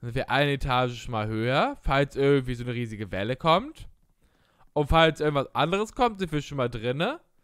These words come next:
Und wenn wir gleich nach unten müssen, können wir einfach runterspringen. Okay, es kommt ein Sandsturm. Der ist schon fast tot. Oh Mann. Mein Freund, bitte stirb nicht.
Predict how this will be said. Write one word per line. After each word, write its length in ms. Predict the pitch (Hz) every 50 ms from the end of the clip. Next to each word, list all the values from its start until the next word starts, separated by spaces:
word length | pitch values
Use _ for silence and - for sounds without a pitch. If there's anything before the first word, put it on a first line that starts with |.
| _ _ _ _ _ _
Und 100 | 196 196
wenn 60 | 196
wir 60 | 180
gleich 200 | 175 185 180 180
nach 140 | 180 170 143
unten 260 | 143 175 202 214 247
müssen, 260 | 254 247 226 226 233
können 220 | - 226 208 190 185
wir 140 | 190 180 180
einfach 180 | 180 180 170
runterspringen. 560 | 160 165 156 151 156 139 127 - - 117 -
Okay, 300 | - 151 - 160 139 107 - - - - - - - - - -
es 140 | 123 -
kommt 320 | - 170 165 160 156 - 143
ein 80 | 139
Sandsturm. 840 | 127 127 139 135 135 127 117 - - - 110 101 95 87 85 85 82 - - - - - - - - - - - - - - - - - - - - - - - - - - - - - - -
Der 140 | 101 95
ist 120 | 92 - -
schon 120 | 107 98
fast 280 | - 101 95 - - -
tot. 380 | - 104 101 98 98 104 - -
Oh 200 | - 104 101 101
Mann. 360 | 101 95 87 87 92 98 104 - - - - - - - - - - - _ - - - - - - - - - - - - - -
Mein 220 | 151 151 147 143
Freund, 320 | - - 151 147 147 143
bitte 280 | - 170 165 - 175 175
stirb 400 | 160 - - 202 185 175 170 -
nicht. 300 | 170 165 160 156 151